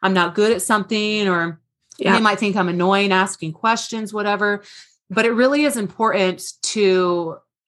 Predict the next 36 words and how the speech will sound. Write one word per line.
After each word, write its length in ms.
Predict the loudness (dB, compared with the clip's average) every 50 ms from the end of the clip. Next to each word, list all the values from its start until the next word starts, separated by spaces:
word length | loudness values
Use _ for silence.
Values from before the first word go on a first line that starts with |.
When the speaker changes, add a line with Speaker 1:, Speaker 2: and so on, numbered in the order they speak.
| _ _ _ _ -10
Speaker 1:
of, 120 | -8 -6
to 160 | -2 0 2
our 160 | 4 4 2
own 200 | 0 -2 -4 -4
self-care, 880 | -6 -4 -2 -2 -2 -2 -4 -10 -12 -6 -4 -4 -4 -4 -6 -10 -14 _ _ _ _ _ _ _ _
to 140 | -4 0 2
our 200 | 4 4 4 2
own, 480 | 0 -2 -2 -2 0 0 0 -2 -2 -6 -8 _ _ _ _ _ _
you 140 | -4 -2 0
know, 300 | 0 0 -2 -4 -8 -12 _
process 600 | -2 2 2 2 2 0 -2 -2 -2 -2 -2 -4
of 180 | -4 -6 -6
who 240 | -10 -10 -8 -6 -4
we 120 | -2 -2 -2
wanna 180 | -2 -2 -4 -6
become, 760 | -10 -12 -16 -18 -6 -2 0 2 2 2 0 -2 -6 -12 -16 _ _ _ _ _ _ _ _ _ _ -12
that 640 | -4 0 2 2 4 4 2 2 0 -2 -4 -10 _ _
we 340 | -6 -2 -2 0 0 0 -2
continually 540 | -2 -6 -6 -4 -4 -4 -4 -2 -2 -2 0
ask 320 | 0 0 0 0 -2 -4
questions 540 | -2 0 0 0 -2 -4 -4 -4 -4 -4 -6
and 100 | -8 -8
have 360 | -2 0 2 2 2 0 -2
different 320 | -6 -4 -4 -4 -8 -4 0
options 640 | 2 2 2 2 0 -4 -4 -2 -4 -4 -6 -6
so 80 | -4 0
we 120 | 0 0 2
have 200 | 2 0 0 2
different 320 | 0 0 0 -2 -6 -6
directions 500 | -4 -4 -4 -4 -4 -6 -10 -10 -10 -10
to 60 | -8 -4
go. 400 | -2 0 0 2 0 -2 -4 -6 -12 -20 -20 -20 -20 _ _
And 120 | 0 0
I 60 | 0
think 300 | 0 0 -2 -4 -4 -2
that's, 360 | 0 0 0 0 -2 -8 -12